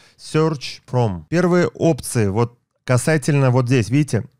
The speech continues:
а, по-английски, здесь можете написать «поиск». И получается вот здесь вот слово уже по-русски. Сразу в режиме видно реального времени.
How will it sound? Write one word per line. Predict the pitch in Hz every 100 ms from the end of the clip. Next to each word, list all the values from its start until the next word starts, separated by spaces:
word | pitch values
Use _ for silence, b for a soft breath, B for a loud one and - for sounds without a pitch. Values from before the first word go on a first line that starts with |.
| _
а, | 98 90
по-английски, | 120 127 127 120 -
здесь | 98 127 127
можете | 123 120 -
написать | 104 - 107 -
«поиск». | 113 107 - _ - _ _ - _ - - -
И | 104
получается | 123 131 131 135 117 110
вот | 113
здесь | 120 113
вот | 95
слово | - 117
уже | 101 101
по-русски. | - 104 95 - 165 180 - _ _ _ _ -
Сразу | 131 135 117
в | 117
режиме | 117 131 117
видно | 113 113 110
реального | 117 113 110
времени. | 110 107